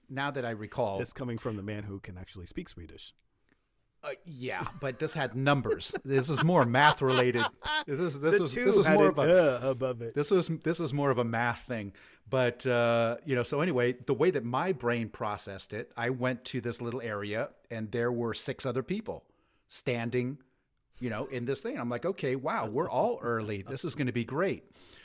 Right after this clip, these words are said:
Speaker 2: And no one
Speaker 1: And
Speaker 2: wants
Speaker 1: we
Speaker 2: to talk to each other, right?
Speaker 1: No, and, and, you know, everybody's like, "Oh, I'm so glad we got here early, and man, you know, we're first in line, and we're gonna get through this." And,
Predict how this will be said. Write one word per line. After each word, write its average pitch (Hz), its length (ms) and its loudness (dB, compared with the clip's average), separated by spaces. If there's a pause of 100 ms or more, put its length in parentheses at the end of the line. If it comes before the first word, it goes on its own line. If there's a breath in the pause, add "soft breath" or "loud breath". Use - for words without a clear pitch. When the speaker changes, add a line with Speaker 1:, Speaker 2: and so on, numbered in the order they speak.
(360 loud breath)
Speaker 2:
And 123 160 -6
no 120 120 -4
one 139 100 2
Speaker 1:
And 131 80 2
Speaker 2:
wants 131 120 0
Speaker 1:
we 185 120 2
Speaker 2:
to - 60 2
talk 113 120 -10
to 101 120 -14
each 92 140 -18
other, 87 260 -18
right? - 140 -14 (420)
Speaker 1:
No, 247 600 0
and, 131 520 -4 (500)
and, 123 460 -14
you 139 140 -10
know, 127 80 -4
everybody's 147 500 2
like, 135 180 0
"Oh, 123 40 -4 (160)
I'm 110 80 -8
so 131 140 -2
glad 110 240 -2
we 104 80 -8
got 107 160 -4
here 101 180 -8
early, 147 760 4
and 104 180 -6
man, 120 380 -8
you 113 100 -10
know, 98 80 -8
we're 92 200 -12
first 117 380 -8
in 92 180 -12
line, 160 680 0
and 113 80 -4
we're 120 140 -2
gonna 107 180 -8
get 101 240 -12
through 151 340 -2
this." 156 400 -4
And, 110 220 -8